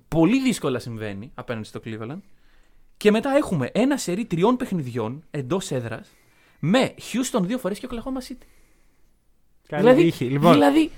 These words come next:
Speaker 2: ελάτε.
Speaker 1: πόσο, πόσο αδικημένη μπορεί να είναι μια ομάδα σε αυτή τη λίγκα;
Speaker 2: Ελάτε την Παρασκευή στη Βοστόνη να σας καθαρίσουμε. Και
Speaker 1: Ωραία.
Speaker 2: και εντάξει, θα χάσουμε και θα, θα έρθω,
Speaker 1: Πώς
Speaker 2: θα έρθω εδώ την Τρίτη και θα, θα λέω, «Εντάξει, δεν είναι
Speaker 1: Εντάξει, οι
Speaker 2: ένα
Speaker 1: Celtics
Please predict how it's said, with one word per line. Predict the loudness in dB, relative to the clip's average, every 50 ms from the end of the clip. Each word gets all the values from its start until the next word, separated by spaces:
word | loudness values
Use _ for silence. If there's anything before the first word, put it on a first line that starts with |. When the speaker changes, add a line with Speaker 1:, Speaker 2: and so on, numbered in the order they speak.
| -18 -18 -18 -20 -20 -20 -20 -20 _ -12
Speaker 2:
ελάτε. | -6 -4 0 4 6 8
Speaker 1:
πόσο, | 8 8 6 6 4 6 4 2 0 -2
πόσο | -2 0 0 0 0 0
αδικημένη | -4 -2 -4 -4 -6 -4 -6 -2 0 0 0 2
μπορεί | 2 2 2 2
να | 0
είναι | -2 -2
μια | -4 -4 -4
ομάδα | -4 -2 -2 -2 -4 -4
σε | -8 -10
αυτή | -16 -16 -16
τη | -16 -14 -12
λίγκα; | -12 -12 -12 -12 -14 -14 -14 _
Speaker 2:
Ελάτε | -8 -4 0 2 2 2 4 2 0
την | -2 0 4
Παρασκευή | 6 6 6 6 2 0 -2 0 0 -2
στη | -4 -4 -8
Βοστόνη | -6 -6 -6 -6 -6 -4 -4 -2 -2 -2 -4 -4 -4 -6 -6 -8 -10 -10
να | -6 -6 -6 -6
σας | -4 -8 -10 -8 -6
καθαρίσουμε. | -6 -6 -2 -2 -2 0 0 -2 -4 -6 -8 -10 -14 -14 -14 -12 -14 -14 -16 _ _ -20 -20 _
Και | 2 4
Speaker 1:
Ωραία. | 4 6 6 4 2
Speaker 2:
και | 2 -2
εντάξει, | 0 0 0 -2 2
θα | 0 -2
χάσουμε | 2 4 4 4 4 2 -2 -8 -8
και | -6
θα, | -4 -4 -4 -4 -4 -4 -6 -6 -6
θα | -4
έρθω, | -4 -4 -4 0 2 2
Speaker 1:
Πώς | 2 2 2 -8 -10 -2 -2 -2 -2 -2 -6 _ -2
Speaker 2:
θα | 0
έρθω | 0 0 2 2
εδώ | 4 4 4 2
την | 2 -2 -4
Τρίτη | -2 0 -2 -2 -2 -2
και | -4 0
θα, | 0 2 2 4 4 4 4 2 2
θα | 0 0
λέω, | 2 4 4
«Εντάξει, | 4 4 4 2 2 0 -2 -6 -8
δεν | -6 -4 -6 2
είναι | 4 4
Speaker 1:
Εντάξει, | 4 4 2 0
οι | -2
Speaker 2:
ένα | -2
Speaker 1:
Celtics | 2